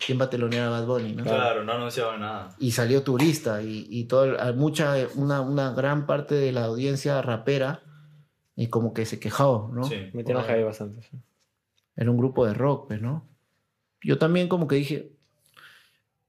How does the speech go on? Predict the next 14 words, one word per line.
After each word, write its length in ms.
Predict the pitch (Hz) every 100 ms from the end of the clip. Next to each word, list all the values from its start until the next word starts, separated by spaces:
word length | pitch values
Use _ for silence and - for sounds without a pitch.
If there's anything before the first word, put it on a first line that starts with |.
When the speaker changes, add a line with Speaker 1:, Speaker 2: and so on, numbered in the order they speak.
| -
Speaker 1:
pero 160 | 170
ya, 260 | 170 302 320
pues, 120 | 294 226
¿no? 240 | 285 - _ _ _ _ _
Si 160 | - -
están 260 | 135 202 220
ahí, 440 | 214 269 302 - _ -
siempre 560 | - 240 240 226 233
yo 120 | 196 190
digo, 260 | 175 135
¿no? 160 | 135 170
Si 160 | -
están 240 | 135 214 226
ahí, 420 | 226 285 - -